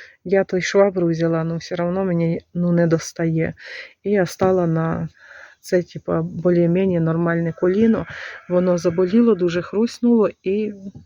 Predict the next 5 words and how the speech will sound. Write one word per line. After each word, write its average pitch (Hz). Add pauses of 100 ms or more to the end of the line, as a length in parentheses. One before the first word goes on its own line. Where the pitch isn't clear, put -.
ну, 285
остеопороз. 208 (680)
І 190
я 185
просто 190